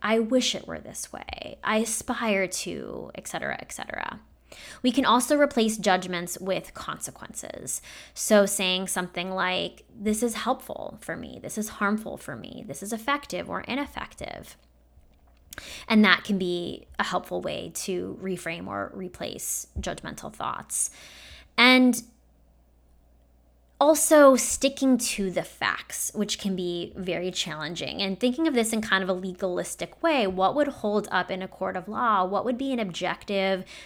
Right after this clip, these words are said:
description of reality that most people couldn't argue with? And so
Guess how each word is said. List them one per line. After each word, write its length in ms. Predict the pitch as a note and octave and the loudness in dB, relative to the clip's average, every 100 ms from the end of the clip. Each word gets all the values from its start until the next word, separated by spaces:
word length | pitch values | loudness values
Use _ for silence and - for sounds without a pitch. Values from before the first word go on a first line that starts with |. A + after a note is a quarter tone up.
| - | -8
description 540 | F3+ - G#3+ G#3+ F#3+ | -6 -2 -2 -2 -4
of 140 | F3 E3+ | -4 -2
reality 720 | F3+ B3 C#4+ G#3+ F#3 F#3 F3+ - - - | 0 4 4 4 2 0 -2 -10 -14 -4
that 520 | F#3+ F3+ E3+ E3+ - - | 2 4 6 4 0 -4
most 380 | G3 G3 G#3 - | 2 2 0 -4
people 320 | F#3 F3 F3+ | -6 -4 -6
couldn't 400 | - E3+ D#3+ D#3 - | -4 -6 -6 -10 -4
argue 320 | D#3 F3 F3+ | -4 -4 -6
with? 300 | - - - | -6 -8 -6
And 160 | F#3+ F#3 | -4 0
so 180 | G#3+ | 0